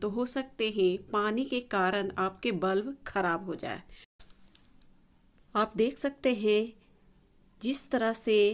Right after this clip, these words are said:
एक पिक्चर में बल्ब लगाए गए हैं, बिल्कुल इसी तरह से आपको बल्ब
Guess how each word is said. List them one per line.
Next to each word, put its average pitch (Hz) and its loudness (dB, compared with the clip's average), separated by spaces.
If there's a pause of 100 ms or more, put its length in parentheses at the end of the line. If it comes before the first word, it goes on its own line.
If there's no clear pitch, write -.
एक 214 -4
पिक्चर 262 -2
में 220 2
बल्ब 208 0
लगाए 196 -2
गए 196 -2
हैं, 175 -4 (400)
बिल्कुल 247 0 (100)
इसी 202 -2
तरह 190 -4
से 202 -2
आपको 180 0
बल्ब 185 0